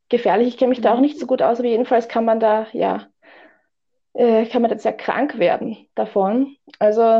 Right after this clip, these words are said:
Speaker 1: ja, man sollte einfach wirklich aufpassen, dass diese, dass man
Speaker 2: Okay.
Speaker 1: sauber arbeitet und dass einfach die Sal-, also dass da genug Salz drinnen steckt.
Speaker 2: Ja, ja.
Speaker 1: Ja, kenne ich mich leider auch nicht allzu genau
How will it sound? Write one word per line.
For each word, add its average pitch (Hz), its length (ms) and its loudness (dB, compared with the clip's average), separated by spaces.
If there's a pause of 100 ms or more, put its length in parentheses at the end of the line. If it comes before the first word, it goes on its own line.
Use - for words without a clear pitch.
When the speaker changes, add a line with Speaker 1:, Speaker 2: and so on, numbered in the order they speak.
Speaker 1:
ja, 196 160 0
man 202 120 -4
sollte 220 280 0
einfach 220 300 -4
wirklich 226 320 -4
aufpassen, 214 480 -4
dass 208 240 -8
diese, 214 580 -6
dass 233 160 -4
man 214 60 0
Speaker 2:
Okay. 208 100 -4
Speaker 1:
sauber 220 220 2
arbeitet 226 480 -2
und 220 140 -8
dass 214 220 -8
einfach 208 360 -6 (840)
die 233 80 -4
Sal-, 208 340 -4
also 220 180 -2
dass 220 80 -8
da 247 80 0
genug 233 280 -2
Salz 202 360 -4
drinnen 202 460 -4 (300)
steckt. - 600 -6 (100)
Speaker 2:
Ja, 240 80 -14
ja. 233 100 -12
Speaker 1:
Ja, 185 340 -2 (220)
kenne 233 160 0
ich 247 100 0
mich 277 160 4
leider 220 260 4
auch 202 100 -2
nicht - 300 -6
allzu 220 280 -2
genau 233 260 0